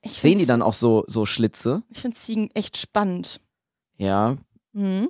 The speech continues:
Speaker 2: Und zwar, warum?
Speaker 1: Ja, einfach alleine Ziege in Lavahöhle. Das find ich schon geil.
Speaker 2: Ja, klar, aber, äh, okay, äh, ich will jetzt dich gar nicht unterbrechen. Erzähl mir weiter aus den Lavahöhlen.
Speaker 1: Du wirst vielleicht noch Empathie und Mitleid entwickeln für Ziegen, weil jetzt geht's ans Eingemachte.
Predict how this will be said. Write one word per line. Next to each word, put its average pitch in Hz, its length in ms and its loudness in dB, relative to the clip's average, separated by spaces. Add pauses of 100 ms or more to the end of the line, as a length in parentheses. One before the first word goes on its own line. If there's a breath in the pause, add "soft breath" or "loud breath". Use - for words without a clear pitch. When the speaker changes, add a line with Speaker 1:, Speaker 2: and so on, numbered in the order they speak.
(140)
Speaker 2:
Und - 180 -2
zwar, 143 420 2
warum? 113 520 2 (220 loud breath)
Speaker 1:
Ja, 240 140 4
einfach 262 300 0
alleine 254 540 4
Ziege 285 300 2
in 233 120 6
Lavahöhle. 185 800 2 (100)
Das 202 120 -6
find 240 120 0
ich 202 80 -2
schon 240 140 2
geil. 185 420 0
Speaker 2:
Ja, 117 200 -6
klar, 131 360 -2
aber, 143 160 6
äh, 123 360 -8
okay, 160 220 0
äh, 156 120 4 (140)
ich 170 240 2
will 180 100 8
jetzt 175 180 6
dich 151 80 -6
gar 143 120 4
nicht 151 80 0
unterbrechen. 127 420 2
Erzähl 123 220 -4
mir 127 140 2
weiter 120 240 6
aus 110 120 0
den - 100 -2
Lavahöhlen. 98 680 0 (220 loud breath)
Speaker 1:
Du 226 100 -4
wirst 311 180 2
vielleicht 269 260 2
noch 247 240 0 (380)
Empathie 240 560 -2
und 240 120 -2
Mitleid 254 300 0
entwickeln 185 500 -6
für 196 140 -10
Ziegen, 185 580 -8
weil 202 120 2
jetzt 220 180 0
geht's - 180 -4
ans 202 160 -2
Eingemachte. 170 720 -6